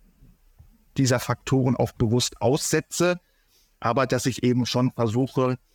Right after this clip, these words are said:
das immer möglichst zu kompensieren, eben durch diese Phasen der Erholung, durch diese Phasen, wo ich die Disziplin ein bisschen schleifen lasse und eben auch, dass ich das Ganze eben nicht mit all diesen,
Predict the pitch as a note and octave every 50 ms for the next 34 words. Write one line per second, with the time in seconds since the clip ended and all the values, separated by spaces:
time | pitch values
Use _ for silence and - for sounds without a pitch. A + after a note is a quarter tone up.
0 | _ _ - A#2+ - - C3 B2+ B2 A#2+ A#2+ B2 C3 A#2 - - B2 - - -
1 | C3 A#2 - - A#2+ A2+ - - A#2 A#2+ G#2+ A#2+ B2+ C3+ B2+ B2 - C3 A#2+ A2+
2 | A#2+ A2+ - B2+ B2+ A#2+ - - B2+ A2 - A#2 A2+ A2+ - - - - - A#2
3 | A2+ A#2 A2+ A2 A#2 A2 A#2 A2+ - - A2+ - - A#2+ B2 B2+ B2 B2+ B2 B2
4 | A2+ B2+ B2+ A#2+ - - B2 A2 A#2 A2 - - B2 A#2 A2+ A#2 G#2+ A2+ A2 A2
5 | A#2+ B2 - - - - - A#2+ - - - - - - - B2 A#2+ A#2+ A#2 G#2+
6 | A2+ - - A#2+ A#2 - - - A2 G#2 A2+ A2+ - B2+ A#2 A2+ G#2+ - - A#2+
7 | A2+ - _ - - - _ _ _ _ - B2 C3 C3+ A#2+ - C3 B2+ B2 A2
8 | A2+ - G#2+ G#2+ A2+ A#2 A2 - _ _ _ _ _ _ _ _ _ _ _ _
9 | _ _ _ - - A#2 - B2+ - - B2 A#2 - - B2 B2 A#2 - - -
10 | - B2+ B2 A#2+ B2+ A#2+ B2 A#2+ C3 B2+ - - - - - - - - - _
11 | - A#2+ A#2+ - - A#2+ A#2+ B2 A#2+ A2 A#2+ A#2 A2 G#2+ A2+ A2+ A2 A2